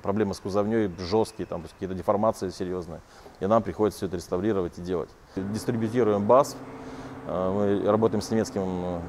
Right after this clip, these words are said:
концерном, так скажем, ну, через, э, дистрибуцию. То есть мы лаки бас используем, мы используем краску бас Лазурит. Э, мы используем грунта хорошие, мы используем шпаклевку на алюминиевой основе. То есть сейчас мы стараемся материалами,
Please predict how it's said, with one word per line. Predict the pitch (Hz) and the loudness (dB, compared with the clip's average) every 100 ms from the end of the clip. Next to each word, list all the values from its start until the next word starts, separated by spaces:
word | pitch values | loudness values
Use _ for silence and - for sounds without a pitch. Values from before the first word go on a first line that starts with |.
| 104 | -2
концерном, | 101 131 131 117 | 4 6 6 4
так | 104 | 0
скажем, | - 107 101 90 | 4 4 4 0
ну, | 113 | -2
через, | 104 101 92 95 | -2 -2 0 2
э, | 98 | 2
дистрибуцию. | 98 - 107 104 - 92 87 - - - - | 0 -2 0 0 0 -2 -4 -10 -12 -10 -6
То | |
есть | 90 - | -4 0
мы | 107 101 90 - - | 2 2 0 -4 0
лаки | 95 135 131 | 4 4 4
бас | 127 123 - | 4 4 2
используем, | 120 120 117 104 107 | -2 2 2 2 0
мы | |
используем | - 110 92 101 | 2 0 0 0
краску | - 110 - 98 | 4 4 2 2
бас | 101 - | 4 4
Лазурит. | 101 87 110 127 147 - - - - - - | -2 0 2 2 2 -4 -12 -12 -12 -12 -6
Э, | 98 | -2
мы | 107 | 0
используем | 117 131 110 113 | 2 4 4 2
грунта | 104 110 104 139 147 127 | 2 4 6 8 6 4
хорошие, | 127 127 117 117 | 2 4 2 0
мы | 107 | -2
используем | - 117 104 98 | 2 2 2 0
шпаклевку | - - 143 - | -2 4 4 4
на | 123 | 2
алюминиевой | 123 120 117 107 | 2 4 6 6
основе. | - 113 98 | 4 0 0
То | |
есть | 95 | -2
сейчас | - 135 - | 4 4 4
мы | 113 117 113 | 2 4 2
стараемся | - 107 123 120 117 | 4 6 6 6 0
материалами, | 104 120 110 127 131 113 101 92 | 0 2 8 8 8 4 2 0